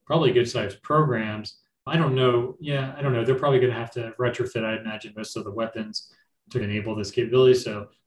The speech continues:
there's gonna be probably a lot of, like, field modifications and things. But yeah, so I think it's actually okay. If there's not, the nice thing about the Vanguard programs, I'd love to see, like, I'd like to see a hundred Vanguard programs where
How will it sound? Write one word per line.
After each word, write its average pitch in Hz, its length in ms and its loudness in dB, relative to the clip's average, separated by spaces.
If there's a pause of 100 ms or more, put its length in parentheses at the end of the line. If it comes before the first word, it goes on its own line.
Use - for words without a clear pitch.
(100)
there's 127 160 4
gonna 113 140 -2
be 101 400 -6
probably 107 280 -8
a 101 40 -6
lot 101 220 -6
of, 98 100 -14
like, 98 180 -10
field 101 280 -6
modifications 101 640 -10
and 101 140 -20
things. 107 220 -12 (260)
But 135 80 4
yeah, 143 140 4
so 190 260 4
I 240 80 -2
think 269 160 4
it's 170 100 8
actually 160 360 2
okay. 127 360 4
If 120 140 -6
there's 175 280 4
not, 151 380 0 (460)
the 147 80 2
nice 220 240 4
thing 165 100 0
about 135 160 2
the 120 80 -6
Vanguard 135 400 0
programs, 107 340 -10
I'd 165 180 2
love 117 160 -2
to 98 60 -12
see, 110 320 -6
like, 101 160 -8 (220)
I'd 151 40 -4
like - 120 -2
to - 60 -12
see - 240 -12
a 95 80 -10
hundred 135 400 -2
Vanguard 104 340 -8
programs 107 560 -4
where 104 300 -6